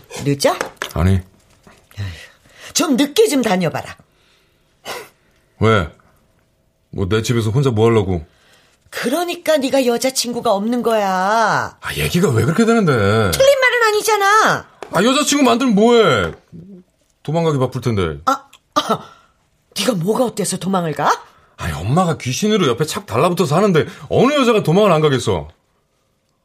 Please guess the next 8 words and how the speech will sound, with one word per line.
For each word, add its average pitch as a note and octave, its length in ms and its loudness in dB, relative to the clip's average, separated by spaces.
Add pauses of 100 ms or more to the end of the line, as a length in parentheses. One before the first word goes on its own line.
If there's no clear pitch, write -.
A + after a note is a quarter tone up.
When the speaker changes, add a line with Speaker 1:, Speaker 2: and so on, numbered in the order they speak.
Speaker 2:
내가 A#3 220 2
연애하기를 A#3 440 2
원하면 F#3+ 320 2
엄마부터 A#3+ 520 0
가라고. B2+ 1000 0
어? G3 80 -2 (640)
어? A3 260 0 (440)
어이! A3+ 260 6